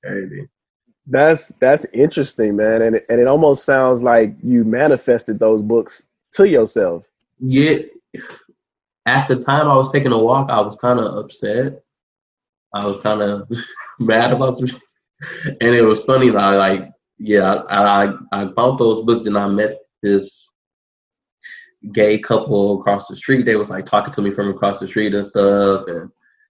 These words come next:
Speaker 1: they was cool, like, an older gay couple that was inviting me over when the quarantine over and stuff. So
Speaker 2: <laughs>
Speaker 1: it was a nice little walk that I made, and then, like,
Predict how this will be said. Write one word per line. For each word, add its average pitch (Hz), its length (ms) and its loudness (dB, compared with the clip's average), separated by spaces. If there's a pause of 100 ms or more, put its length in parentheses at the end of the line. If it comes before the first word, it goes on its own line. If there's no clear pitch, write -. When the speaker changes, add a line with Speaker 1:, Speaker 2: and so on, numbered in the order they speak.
(120)
Speaker 1:
they 110 120 4
was 110 140 -4
cool, 107 240 2
like, 98 140 -2
an 98 60 -4
older 101 300 4
gay 95 200 2
couple 98 320 -2
that 95 60 0
was 95 220 0
inviting 92 360 -2
me 95 100 0
over 92 320 -2
when 90 140 -4
the 90 60 -6
quarantine 92 460 -6
over 90 240 -6
and 92 140 -8
stuff. 90 420 -8
So - 100 0
Speaker 2:
<laughs> - 20 6
Speaker 1:
it 143 960 0
was 120 140 6
a 104 80 4
nice 107 300 0
little 104 240 2
walk 104 380 2 (480)
that 98 120 0
I 95 180 2
made, 98 300 0
and 98 120 0
then, 101 140 2
like, 98 240 -4